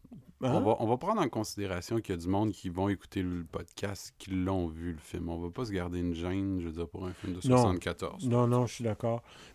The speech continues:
Speaker 1: Mais, euh, donc, euh,
Speaker 2: Vous
Speaker 1: c'est
Speaker 2: aurez
Speaker 1: un
Speaker 2: pas
Speaker 1: film
Speaker 2: la
Speaker 1: Moi,
Speaker 2: fin.
Speaker 1: je me souviens, en tout cas, j'ai vu ce film-là quand il est sorti. Je suis allé le voir en salle.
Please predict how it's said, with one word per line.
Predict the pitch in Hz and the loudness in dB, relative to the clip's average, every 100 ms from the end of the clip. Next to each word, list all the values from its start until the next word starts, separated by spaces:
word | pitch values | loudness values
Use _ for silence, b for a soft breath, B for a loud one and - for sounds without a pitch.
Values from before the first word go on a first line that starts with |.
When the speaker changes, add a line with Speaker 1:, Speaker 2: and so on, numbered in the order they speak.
| - | 0
Speaker 1:
Mais, | 110 113 110 107 | 4 6 6 6
euh, | 107 104 107 107 104 104 104 | 6 6 4 4 4 2 2
donc, | 104 135 156 - | 8 8 8 6
euh, | 117 120 | 2 2
Speaker 2:
Vous | |
Speaker 1:
c'est | 101 90 | -2 2
Speaker 2:
aurez | 135 | 4
Speaker 1:
un | |
Speaker 2:
pas | 127 | 6
Speaker 1:
film | - | 4
Speaker 2:
la | - | 8
Speaker 1:
Moi, | 139 214 | 10 10
Speaker 2:
fin. | |
Speaker 1:
je | 180 | 10
me | 151 | 6
souviens, | - 135 120 143 180 135 | 4 -2 2 4 4 2
en | |
tout | - | 0
cas, | - 156 | 0 2
j'ai | 120 123 | 4 2
vu | 110 135 | 2 -2
ce | 151 135 | -2 -4
film-là | 104 123 113 113 143 | -2 -2 0 0 0
quand | 123 | 0
il | 113 110 | 0 -2
est | |
sorti. | 95 104 - - 123 175 | -2 -6 -6 -8 -6 -6
Je | |
suis | - | -2
allé | 107 110 | -2 -2
le | 98 | -2
voir | 110 117 | -2 -2
en | 104 | -2
salle. | 87 107 110 185 | -4 -4 -2 -4